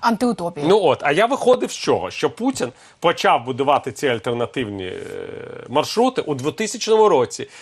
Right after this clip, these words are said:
Speaker 2: як тільки його люди взяли контроль над Газпромом. Це було перше доручення, яке він поставив Олексію Міллеру. Ми це тоді ще в Москві на Намьоткіна в резиденції Газпрому обговорювали. Чого це зараз таке доручення? І навіть, е, тодішні керівники Газпрому не могли до кінця збагнути, тому що це було невигідно,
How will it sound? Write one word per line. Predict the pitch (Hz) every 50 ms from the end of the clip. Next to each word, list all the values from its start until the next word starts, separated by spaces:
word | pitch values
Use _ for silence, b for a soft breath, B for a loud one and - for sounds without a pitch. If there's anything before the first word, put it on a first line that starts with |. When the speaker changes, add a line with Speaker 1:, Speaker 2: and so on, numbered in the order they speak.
| B -
Speaker 2:
як | 156 165
тільки | - - 202 214 196 - 196
його | 175 156 147 175
люди | 165 180 202 185 190
взяли | 151 135 156 156 165 185
контроль | 175 - 190 170 - 175 180 180
над | 180 185 175
Газпромом. | 156 147 160 - - 175 147 131 117 117 107
Це | - 131
було | 113 131 135
перше | 123 - 185 196 147 - -
доручення, | 190 151 160 165 175 - - 151
яке | 143 135 - 160
він | 160 143
поставив | 143 - 143 - - 156 156 156
Олексію | 156 151 147 127 - - 151 151
Міллеру. | 151 143 123 98 98 98
Ми | 117 139
це | 139 - -
тоді | 160 151
ще | 143 - 160 151 B B B B B B B B
в | 139 131 143 160 156 151 147 143 143 147 147
Москві | 143 160 156 - - 180 165
на | 139 139
Намьоткіна | 139 156 160 151 123 - - 120 113
в | 110
резиденції | 113 117 113 120 139 123 - 143 120
Газпрому | 147 143 - 160 151 120 107
обговорювали. | 98 90 87 95 92 90 - - - - - 131
Чого | - - 202 139 151 202
це | 196 - 190
зараз | 180 185 175 170 -
таке | - 185 170 - 175
доручення? | 156 151 165 147 135 113 - - 107 98 B B B B B
І | - 156
навіть, | 160 170 175 165 - - b b b b b b
е, | - 160 151 151 139
тодішні | - 175 151 147 165 139 - 156
керівники | - 165 156 156 156 160 - - 160
Газпрому | 131 143 - - 214 220 208
не | 180 160
могли | 156 143 139 165 180
до | 151 156
кінця | - - 156 135 - 165 165
збагнути, | 135 127 139 160 139 131 170 170 147 - - 117 90
тому | - - 123 135 135
що | - 143
це | 127 - 165
було | 147 160 160 156
невигідно, | 156 160 151 135 147 135 101 98 87 - 82 76 -